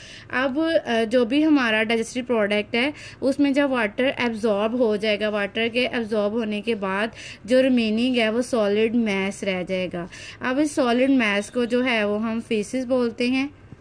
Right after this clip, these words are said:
Feces के अंदर जो है, वो तीन component आ जाते हैं।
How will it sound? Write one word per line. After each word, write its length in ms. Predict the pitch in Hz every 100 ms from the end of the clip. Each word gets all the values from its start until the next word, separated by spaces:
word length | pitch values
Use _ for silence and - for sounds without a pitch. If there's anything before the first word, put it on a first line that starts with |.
| - - - - - -
Feces 400 | 262 247 285 285
के 120 | 294
अंदर 260 | 247 226 220
जो 120 | 233
है, 280 | 254 226 214
वो 140 | 240
तीन 420 | 254 277 269 302
component 600 | 294 233 202 220 214 208
आ 140 | 208 196
जाते 320 | 196 190 208
हैं। 260 | 220 302